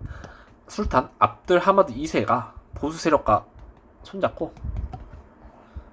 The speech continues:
탄지마트 헌법 제정을 방해합니다. 그래서 중지돼요. 그리고 러시아가 내정 간섭까지 해서 실패해.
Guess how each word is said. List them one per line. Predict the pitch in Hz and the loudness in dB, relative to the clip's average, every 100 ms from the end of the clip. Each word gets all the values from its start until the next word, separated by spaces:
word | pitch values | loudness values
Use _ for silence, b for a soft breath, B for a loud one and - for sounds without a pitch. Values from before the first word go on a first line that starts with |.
| _ - _ - - | _ -20 _ -20 -8
탄지마트 | - 170 170 139 - 104 | -4 0 0 0 0 -6
헌법 | 104 185 185 | -4 -4 -4
제정을 | - 104 92 | -2 -2 -2
방해합니다. | - 101 123 175 185 - - | -2 -2 -2 -4 -10 -16 -10
그래서 | 117 - 123 - B B B B B B B B | -10 -8 -10 -12 B B B B B B B B
중지돼요. | - 147 190 143 87 - - | -2 0 2 0 -4 -8 -12
그리고 | - 113 110 | -4 2 4
러시아가 | 117 135 123 | 6 8 6
내정 | 104 123 123 | 4 -2 0
간섭까지 | 113 117 - 110 | -2 -2 -4 -4
해서 | 113 143 | -4 -6
실패해. | 151 202 - 120 107 | -6 -8 -10 -10 -8